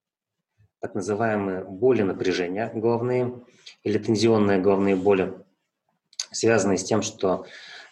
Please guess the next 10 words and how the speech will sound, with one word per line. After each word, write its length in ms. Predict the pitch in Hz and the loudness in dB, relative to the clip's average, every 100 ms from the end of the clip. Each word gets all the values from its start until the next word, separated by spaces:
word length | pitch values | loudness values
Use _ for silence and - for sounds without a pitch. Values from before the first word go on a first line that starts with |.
| - | -4
из-за 200 | 104 107 | -2 2
перенапряжения 720 | 104 107 - 110 110 107 92 | 2 2 4 4 4 4 4
мускулатуры 640 | 95 - 107 104 104 87 | 0 0 0 2 2 0
передавливается 800 | 98 95 95 95 90 85 80 92 | 0 0 2 2 0 0 -4 -6
отток 300 | 90 95 - | -6 -6 -6
крови 280 | 101 92 82 | -4 -4 -4
от 180 | 82 87 | -10 -8
головы, 460 | 87 85 117 175 - _ _ _ | -8 -4 -4 -4 -8 _ _ _
э, 40 | 104 | -6
в 440 | 104 104 101 98 | -4 -4 -4 -6